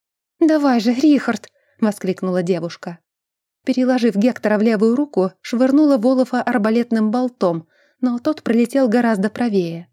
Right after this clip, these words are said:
А Навь растопырила пальцы, на которых лезвиями заострялись когти,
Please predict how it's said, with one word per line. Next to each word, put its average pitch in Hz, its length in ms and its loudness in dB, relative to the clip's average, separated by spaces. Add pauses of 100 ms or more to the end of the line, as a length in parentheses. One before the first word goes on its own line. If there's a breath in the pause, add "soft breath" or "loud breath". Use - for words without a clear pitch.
(500)
А 190 140 -2
Навь 269 420 -4
растопырила 247 760 0
пальцы, 180 600 -4 (140)
на 226 120 2
которых 202 420 -2
лезвиями 196 560 2
заострялись 202 680 -2
когти, - 540 -4